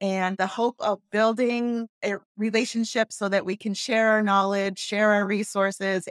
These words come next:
and just help to build each other up. We really see that as having a strong network, and that goes hand in hand with what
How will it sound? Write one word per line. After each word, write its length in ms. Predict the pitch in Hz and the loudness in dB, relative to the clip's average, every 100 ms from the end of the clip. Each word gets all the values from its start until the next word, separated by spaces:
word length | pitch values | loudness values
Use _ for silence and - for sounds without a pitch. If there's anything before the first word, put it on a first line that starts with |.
| - | -4
and 460 | 190 190 185 185 | 0 0 0 -2
just 320 | - 165 - - | -2 -4 -6 -8
help 300 | 170 233 - | 2 2 2
to 140 | 254 | -6
build 280 | 196 220 208 | 0 0 0
each 220 | 202 - | -2 -2
other 240 | 202 190 - | 0 0 0
up. 300 | 160 - - - | -2 -4 -6 -6
We 240 | 175 202 | -2 -2
really 320 | 202 247 247 | 2 2 2
see 280 | 226 - 220 | -2 -2 0
that 360 | 208 190 180 - | 2 4 2 0
as 500 | 185 185 180 185 - - | -4 0 0 -2 -10 -6
having 380 | 214 214 233 220 | 0 2 2 -2
a 60 | |
strong 420 | - - 208 208 | -4 0 2 2
network, 540 | 196 196 - 202 196 - _ _ - | 0 -2 -2 -4 -4 -6 _ _ -4
and 480 | 196 190 185 190 180 | 0 0 0 -2 0
that 180 | 208 - - | 0 0 -2
goes 260 | 233 220 | -2 -2
hand 300 | - 226 233 | -2 0 2
in 80 | 220 | 2
hand 340 | 233 220 208 196 | 2 2 2 0
with 180 | 190 - | -4 -2
what 160 | 202 | -4